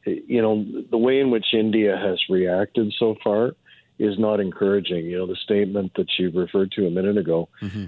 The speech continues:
Speaker 1: you know, I'm gonna quote, this is what India said today. Um, quote, "There are growing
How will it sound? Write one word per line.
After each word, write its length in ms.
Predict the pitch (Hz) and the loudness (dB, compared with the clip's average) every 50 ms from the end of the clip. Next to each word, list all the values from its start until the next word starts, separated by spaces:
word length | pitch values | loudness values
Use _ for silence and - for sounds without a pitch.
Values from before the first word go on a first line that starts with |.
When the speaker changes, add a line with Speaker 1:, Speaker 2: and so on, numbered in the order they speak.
| - _ - | -10 _ -6
Speaker 1:
you 80 | - | -2
know, 120 | 107 104 98 | 0 0 2
I'm 320 | 98 98 - - 107 113 | 0 0 0 0 0 2
gonna 220 | 117 110 107 107 107 | 2 2 2 0 -2
quote, 440 | - - - 147 139 135 127 - - _ - - | -2 -2 0 2 2 2 0 -2 -6 _ -12 -4
this 160 | - 131 139 139 | -2 -2 0 0
is 140 | 139 131 120 | 0 2 2
what 180 | 117 113 110 | 2 2 2
India 420 | 120 117 117 113 110 104 98 95 92 - - - | 2 2 2 2 2 2 0 0 -2 -2 -2 0
said 300 | 110 104 107 104 101 - | 0 2 0 0 -2 -6
today. 460 | - - 95 76 78 69 67 - - - _ _ _ - - | -6 -6 -6 -4 -6 -8 -10 -12 -16 -20 _ _ _ -10 -6
Um, 520 | 98 95 95 95 92 90 90 90 92 87 - - - - - - _ _ _ _ | -2 0 0 0 0 0 -2 -4 -4 -6 -10 -14 -20 -20 -20 -20 _ _ _ _
quote, 440 | - - 123 117 113 110 107 - - - | -4 0 2 2 2 2 0 -2 -6 -8
"There 260 | 123 107 113 107 107 | -4 0 0 2 2
are 60 | 107 | 0
growing 540 | 95 90 117 120 127 139 143 143 135 131 | 0 0 0 2 2 2 2 2 0 0